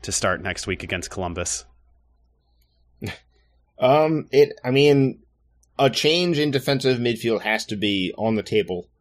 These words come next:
Speaker 2: Um,
Speaker 1: And at
Speaker 2: be
Speaker 1: that
Speaker 2: it
Speaker 1: point, your options are
Speaker 2: Right,
Speaker 1: Vincent,
Speaker 2: Durkin,
Speaker 1: Jeffrey,
Speaker 2: Vincent.
Speaker 1: or Durkin.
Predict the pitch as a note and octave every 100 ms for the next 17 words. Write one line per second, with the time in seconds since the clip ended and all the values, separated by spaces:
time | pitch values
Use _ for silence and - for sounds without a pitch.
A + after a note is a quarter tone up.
0 | _ _ _ G#2 A2 G#2 G2+ F2 _ _
1 | _ _ _ _ - B2 B2+ B2+ B2+ D3+
2 | B2 B2 A2+ - A#2 G#2+ G2+ F#2+ F#2+ _
3 | _ _ _ _ - C3 A#2+ A2+ B2+ C#3
4 | - C#3+ C3+ A#2+ A#2 B2+ A#2+ A#2 G#2 G2+
5 | -